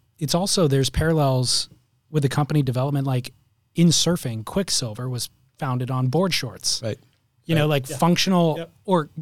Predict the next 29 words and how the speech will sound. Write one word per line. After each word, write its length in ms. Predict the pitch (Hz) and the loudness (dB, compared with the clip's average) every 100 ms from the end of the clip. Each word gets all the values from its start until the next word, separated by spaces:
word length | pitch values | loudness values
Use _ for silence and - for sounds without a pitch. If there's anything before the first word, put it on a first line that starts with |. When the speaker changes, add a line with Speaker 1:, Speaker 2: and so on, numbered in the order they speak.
| - | -6
Speaker 1:
Patagonia, 560 | - 147 143 170 120 104 | -2 0 2 2 0 -4
climbing. 540 | - 165 175 101 92 | -6 -4 -2 -4 -10
Speaker 3:
Yep. 140 | 170 - | -14 -14
Speaker 2:
Yeah. 60 | - | -8
Speaker 1:
Same 280 | - 160 156 | -2 0 2
exact 380 | 143 151 139 - | 2 0 -2 -4
thing 320 | 175 147 127 | -4 0 0
where 280 | 131 123 117 - - _ | 0 -2 -6 -14 -20 _
we 100 | 151 | 0
need 140 | 147 151 | 2 2
this 160 | 127 | 0
technical, 760 | - 147 - 160 170 156 143 - _ _ _ - | -2 -4 -4 -4 -2 -2 -4 -8 _ _ _ -10
uh, 120 | 127 | -10
clothing 480 | - 139 180 104 135 - _ _ | -8 -6 -6 -6 -10 -14 _ _
for 140 | - | -8
this 160 | 131 120 | -4 0
specific 520 | - 143 - 139 127 | 0 0 -2 -4 -10
thing, 420 | - 151 127 139 - _ _ - | -10 -8 -6 -8 -10 _ _ -6
and 80 | 139 | -4
then 120 | 120 | -4
the 220 | 107 101 | -6 -10
rest 260 | 120 120 - | -6 -6 -4
of 60 | 127 | -6
the 60 | |
company 280 | - 123 123 | -8 -8 -8
builds 260 | 131 120 135 | -8 -8 -10
up 140 | 131 | -10
around 220 | 135 127 | -8 -8
that. 160 | 131 | -8